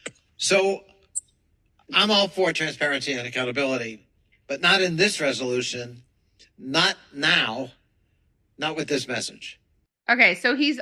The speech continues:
Speaker 2: all for transparency and accountability, just not now.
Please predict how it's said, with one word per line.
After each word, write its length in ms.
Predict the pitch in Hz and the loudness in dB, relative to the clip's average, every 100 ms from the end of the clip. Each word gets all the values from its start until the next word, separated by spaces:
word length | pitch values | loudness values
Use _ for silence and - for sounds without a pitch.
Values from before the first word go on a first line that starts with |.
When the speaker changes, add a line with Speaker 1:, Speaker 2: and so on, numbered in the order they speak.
| - | 2
Speaker 2:
all 280 | 226 277 302 | 4 4 2
for 600 | - 254 240 233 226 220 | 0 0 2 4 6 4
transparency 880 | 220 202 202 196 185 185 190 180 160 | 2 -2 2 2 2 0 -4 -2 0
and 160 | 175 | 0
accountability, 880 | 170 196 175 170 165 160 156 151 160 | 0 2 2 2 0 -2 -4 -8 -6
just 240 | 180 175 180 | -4 -4 -2
not 360 | 175 160 - | 2 2 2
now. 340 | 160 156 120 | 0 0 0